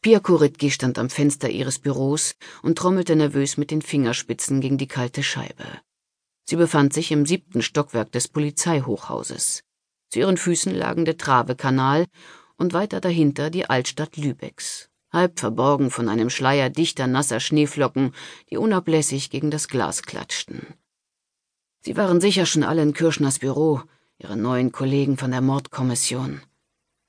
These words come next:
Ein weiterer Aufschub der bevorstehenden Zusammenkunft würde ihr nichts als zusätzliche Unannehmlichkeiten bringen. Ihre Lage war sowieso schon deprimierend genug. Pia riss sich von dem hypnotisierenden Anblick der wirbelnden Schneeflocken los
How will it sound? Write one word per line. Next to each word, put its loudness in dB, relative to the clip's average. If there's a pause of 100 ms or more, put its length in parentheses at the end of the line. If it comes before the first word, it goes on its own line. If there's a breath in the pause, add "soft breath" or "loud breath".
(160)
Ein -4
weiterer 2
Aufschub 0
der 2
bevorstehenden 2
Zusammenkunft 0
würde -4
ihr -2
nichts -2
als -6
zusätzliche -2
Unannehmlichkeiten -2
bringen. -12 (580 soft breath)
Ihre 2
Lage 4
war 4
sowieso 2
schon 0
deprimierend 0
genug. -2 (1200)
Pia 4
riss 4
sich -2
von 2
dem 2
hypnotisierenden 0
Anblick 0
der -6
wirbelnden 0
Schneeflocken 0
los 2